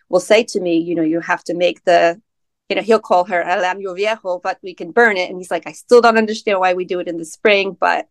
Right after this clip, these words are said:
you know, he, he'll do it with me. So there's, like, this fine line. Or, you know, for example, we live in a two-family house, and unfortunately, about two years ago, um, gentleman downstairs passed, and we were very close with the family. Um,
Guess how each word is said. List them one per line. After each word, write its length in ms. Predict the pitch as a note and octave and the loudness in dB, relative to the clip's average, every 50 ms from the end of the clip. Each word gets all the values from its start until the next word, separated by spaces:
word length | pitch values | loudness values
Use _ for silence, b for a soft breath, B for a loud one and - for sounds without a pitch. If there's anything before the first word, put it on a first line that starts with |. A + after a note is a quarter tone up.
| _ | _
you 100 | - G3+ | -10 -6
know, 120 | F#3 F3 E3 | -6 -4 -6
he, 460 | F3 - - A#3 G#3 G#3 G3 F#3 - _ _ | -6 -6 -6 -4 -4 -4 -8 -12 -16 _ _
he'll 140 | - F#3 F3 | -2 -2 2
do 200 | - A#3 A#3+ G#3 | 4 4 4 4
it 80 | E3+ D#3 | 4 0
with 180 | - E3+ - | -4 -4 -4
me. 280 | - D#4 - - - - b b b b b b b | -4 -4 -4 -6 -8 -14 b b b b b b b
So 120 | - - A#3+ | -8 -2 2
there's, 180 | G3+ A3 G#3+ - | 2 2 4 4
like, 140 | A#3+ A#3 A3+ | 2 2 4
this 180 | - A3 A3 - | 2 0 0 0
fine 360 | _ A3 G#3 G3+ G3+ G3+ G#3 | _ 4 4 4 4 2 0
line. 400 | G#3 A3+ B3 A#3 G#3 F#3 F3+ E3+ - | 0 0 0 0 -2 -4 -8 -10 -12
Or, 440 | G3+ G#3 G3 F#3+ F#3 F3 F3 E3+ - - | -12 -8 -4 -2 0 0 0 -2 -4 -8
you 100 | G#3 G3+ | -10 -8
know, 160 | F#3 F3+ F3 | -6 -8 -8
for 160 | - - G3+ | -8 -8 -10
example, 520 | F#3+ F3+ F3+ F#3+ F#3 F3+ F3 - F#3 F3+ E3+ | -10 -8 -8 -8 -8 -6 -6 -6 -6 -6 -6
we 100 | - G3+ | -6 -4
live 140 | G3+ G3+ F#3+ - | -4 -4 -2 -4
in 80 | F#3+ | -6
a 60 | F3+ - _ _ _ - | -8 -8 _ _ _ -12
two-family 500 | - - G#3 - - F3+ E3+ E3+ E3 E3 | -8 -8 -6 -4 -2 -2 0 2 0 0
house, 500 | E3 - B3 A#3+ G#3+ F#3+ G3 F#3+ - - - - | 0 0 2 4 4 4 2 0 -4 -12 -14 -10
and 400 | F3 E3+ E3+ E3+ E3+ E3 E3 E3 B B B B B B B B B - | -6 -4 -2 -2 0 0 -2 -4 B B B B B B B B B -6
unfortunately, 960 | F3 F3 D#3 - G#3+ G#3 G#3 G#3 - G#3 - - F#3 F3+ F3+ F3 E3+ D#3+ - | -6 -4 0 2 2 2 2 2 -2 -6 -8 -6 -4 -2 0 0 0 0 -2
about 240 | - - F3+ D#3+ D#3 | -2 -4 -4 -4 -4
two 140 | - - G3 | -6 -8 -6
years 260 | F3+ F#3 F3+ F3+ - | -4 -4 -4 -4 -6
ago, 600 | F3+ F3 - F3 E3+ E3+ E3+ E3+ E3+ E3+ E3 - - - _ | -8 -4 0 2 2 4 4 4 2 2 -2 -6 -10 -12 _
um, 380 | - E3+ D#3 D#3+ D#3+ D#3+ D#3+ D#3 - | -6 -4 -2 -2 -2 -2 -4 -4 -2
gentleman 320 | - F#3+ F#3 F#3 F3+ F3+ D#3+ | 0 2 2 2 2 0 -2
downstairs 520 | E3+ E3+ E3 D#3+ - - F#3 F3 F3+ F3+ | -2 -2 -4 -4 -4 -2 -2 -2 -2 -4
passed, 340 | - - F3 E3 E3+ - - | -6 -4 -4 -4 -4 -4 -8
and 80 | F3+ F3 | -6 -4
we 80 | E3+ E3 | -4 -4
were 80 | E3 | -2
very 200 | D#3+ E3+ D#3+ D#3 | -2 -2 -2 -2
close 340 | D#3 - - G#3+ G#3 G#3 - | -2 -2 0 0 0 0 -2
with 120 | - E3+ - | -6 -10 -8
the 60 | F3 | -8
family. 540 | - - A3 A3 G#3+ F#3+ E3+ D#3 D#3+ D#3 D#3 B B B B B B B B B _ | -4 -2 0 0 0 2 2 2 2 2 0 B B B B B B B B B _
Um, 460 | - E3+ E3 E3 E3 D#3+ D#3+ D#3+ D#3+ | 2 2 2 2 2 0 -2 -4 -6